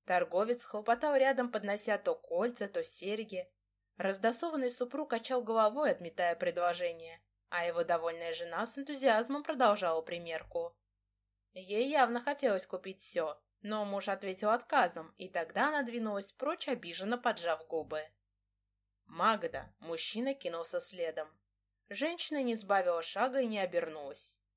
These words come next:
Догнав свою капризную супругу, несчастный румын принялся оправдываться и что-то объяснять, но завершить ссору удалось только согласием на покупку. С пунцовыми щеками он вернулся к прилавку и выгреб из кошелька последние монеты.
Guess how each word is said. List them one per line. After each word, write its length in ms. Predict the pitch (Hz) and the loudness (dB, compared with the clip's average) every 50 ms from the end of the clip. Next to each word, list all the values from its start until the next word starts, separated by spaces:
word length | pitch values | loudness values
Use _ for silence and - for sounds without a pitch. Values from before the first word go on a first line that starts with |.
| _ _ _ _ _ _ _ _ | _ _ _ _ _ _ _ _
Догнав 420 | - - 196 214 220 285 330 339 | -2 2 2 2 2 2 -4 -4
свою 300 | - - 214 208 190 190 | -4 -4 0 2 2 2
капризную 580 | 190 202 196 - 202 202 208 220 214 185 175 165 | 2 2 -2 0 0 -2 -2 0 -2 -2 -2 -4
супругу, 540 | - - 170 - - 233 247 262 240 214 165 | -4 -6 -8 -6 0 0 0 0 0 -2 -4
несчастный 560 | 165 175 175 - - 277 294 294 285 277 269 | -4 -4 -8 -4 -2 -2 -2 -2 0 2 4
румын 320 | 269 254 240 254 277 285 | 4 4 4 4 2 0
принялся 560 | 269 - 240 233 240 233 247 240 - 247 247 247 | 0 -2 -4 -2 -2 -2 -2 0 4 4 4 4
оправдываться 720 | 247 - 202 196 220 240 214 - 160 160 165 - - 175 | 2 2 2 4 4 4 4 2 -4 -4 -4 -6 -6 -6
и 40 | 170 | -6
что-то 300 | - - 185 185 - 202 | -4 -4 -6 -2 -2 -2
объяснять, 760 | 202 196 208 226 220 - 240 233 233 220 165 - - - _ _ _ _ _ _ _ _ | -2 -2 -6 -10 -10 -8 -8 -6 -4 -4 -6 -6 -10 -18 _ _ _ _ _ _ _ _
но 180 | 180 180 180 | -4 0 0
завершить 540 | 175 175 185 180 185 185 - - 190 180 - | 2 2 2 0 0 -2 -2 -4 -6 -6 -8
ссору 380 | - - - 240 285 302 302 285 | -8 -2 0 2 2 2 2 0
удалось 400 | 254 262 254 254 254 247 247 - | 2 4 4 6 6 4 2 0
только 340 | - - 175 170 - 185 180 | 2 0 0 2 2 -4 -2
согласием 600 | - 277 269 220 196 175 170 - - 185 175 180 | 0 -2 -2 2 2 2 2 2 -2 -10 -8 -8
на 80 | 180 165 | -6 -2
покупку. 800 | - 175 - - - 165 160 - - - 165 151 143 151 _ _ _ _ _ _ _ _ _ _ _ | -2 -4 -4 -2 -8 -8 -8 -8 -10 -8 -8 -8 -8 -10 _ _ _ _ _ _ _ _ _ _ _
С 120 | - - | -20 -16
пунцовыми 580 | _ - 262 277 277 - 359 359 349 330 285 269 | _ 0 0 0 0 0 -2 -2 -2 0 0 0
щеками 480 | 240 - 247 247 247 - 294 302 277 254 | 0 0 -4 -4 0 0 0 2 2 0
он 80 | 226 | 0
вернулся 520 | 214 196 196 208 208 220 214 214 - 190 180 | 2 2 0 0 0 -2 -4 -4 -4 -6 -8
к 80 | - | -8
прилавку 520 | - 180 170 180 220 262 269 - - - 185 | -4 -2 2 4 6 4 4 2 -2 -6 -6
и 40 | 185 | -2
выгреб 400 | 202 262 269 240 269 269 269 247 | 0 -2 0 0 -2 -2 0 0
из 100 | 240 - | -2 -2
кошелька 500 | - 240 240 - 220 220 220 - 226 220 | -6 -10 -8 -6 -8 -8 0 0 0 2
последние 640 | - 269 269 269 - 214 190 180 180 185 185 185 | 2 0 -4 -4 -6 -6 -6 -6 -8 -10 -12 -8
монеты. 680 | 185 196 202 196 190 165 147 151 - - 156 147 147 - | -4 -4 -4 -4 -4 -6 -6 -8 -8 -8 -10 -10 -10 -14